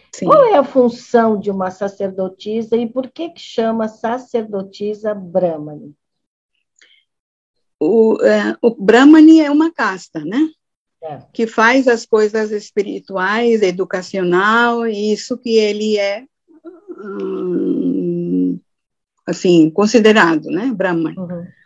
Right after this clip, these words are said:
Speaker 1: E tem que ser vegetariano, lógico. E isso, sacerdote, é como se fosse um padre, né?
Speaker 2: Uhum.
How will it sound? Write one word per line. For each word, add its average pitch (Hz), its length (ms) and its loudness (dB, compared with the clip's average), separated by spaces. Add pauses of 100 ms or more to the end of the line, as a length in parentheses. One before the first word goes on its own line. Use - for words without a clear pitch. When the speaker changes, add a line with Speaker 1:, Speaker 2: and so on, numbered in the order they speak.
(360)
Speaker 1:
E 254 480 2 (240)
tem 226 160 4
que 226 120 -2
ser 196 180 0
vegetariano, 214 840 -2
lógico. 208 680 -6 (640)
E 247 600 2 (1500)
isso, 269 720 4
sacerdote, 220 1200 0
é 233 220 -2
como 269 240 2
se 294 160 0
fosse 302 440 0
um 302 160 2
padre, 202 580 -4
né? 202 180 -10 (360)
Speaker 2:
Uhum. 175 340 -14